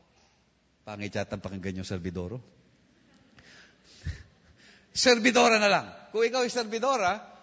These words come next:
no, isipin, ang kapakanan nung yung pinagsisilbihan ang mas mahalaga kaysa pa sa iyong itsura. Amen ba? Kasi ang totoong servant,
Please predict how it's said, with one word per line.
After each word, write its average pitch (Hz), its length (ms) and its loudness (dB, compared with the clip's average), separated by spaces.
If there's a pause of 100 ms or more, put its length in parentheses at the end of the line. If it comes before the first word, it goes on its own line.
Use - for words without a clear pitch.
(280)
no, - 240 -16
isipin, 240 400 -4
ang 240 160 -6
kapakanan 302 720 2
nung 302 240 -4
yung 285 160 -8
pinagsisilbihan 190 1200 -4
ang 165 240 -10
mas 170 160 -4
mahalaga 156 480 -4
kaysa 139 240 -6
pa 135 160 -8
sa 143 80 -2
iyong 139 160 0
itsura. 117 480 -4 (720)
Amen 135 240 -2
ba? 135 320 0 (2250)
Kasi 151 160 -4
ang 156 160 -4
totoong 170 320 -2
servant, 131 400 -2